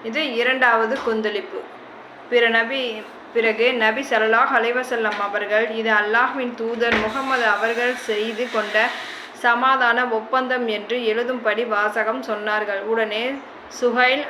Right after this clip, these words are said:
"அல்லாஹ்வின் மீதானையாக நீங்கள் அல்லாஹ்வின் தூதர்தான் என்று நாங்கள் நம்பி இருந்தால்,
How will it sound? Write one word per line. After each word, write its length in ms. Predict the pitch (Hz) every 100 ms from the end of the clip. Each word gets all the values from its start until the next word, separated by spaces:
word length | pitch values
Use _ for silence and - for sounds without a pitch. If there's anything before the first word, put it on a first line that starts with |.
| 220
"அல்லாஹ்வின் 520 | 226 247 262 269 240
மீதானையாக 840 | 220 220 220 214 220 220 214 220 254
நீங்கள் 460 | 240 220 214 226
அல்லாஹ்வின் 760 | 240 220 214 233 247 - 269 254 -
தூதர்தான் 720 | 254 277 269 262 262 269 254
என்று 300 | 214 208 240
நாங்கள் 420 | 220 214 214 208
நம்பி 380 | 202 220 254 233
இருந்தால், 480 | 208 202 208 233